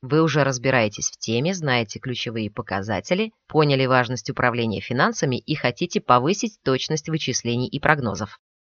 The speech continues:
Ваш результат более двадцати пяти, это значит, что уже многое сделано,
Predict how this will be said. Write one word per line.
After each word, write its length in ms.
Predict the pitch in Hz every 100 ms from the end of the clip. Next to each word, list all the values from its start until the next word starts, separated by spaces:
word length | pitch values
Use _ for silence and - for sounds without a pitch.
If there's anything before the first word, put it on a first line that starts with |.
| _ _ _ -
Ваш 340 | 127 175 220
результат 560 | 196 165 165 165 202 160
более 300 | 135 170 143
двадцати 420 | 131 135 127 123
пяти, 400 | 120 113 190 262 _
это 340 | - 190 208 147
значит, 480 | 120 131 165 214 -
что 220 | - 147
уже 260 | 143 156
многое 460 | 139 131 151 143 123
сделано, 600 | 113 117 131 117 113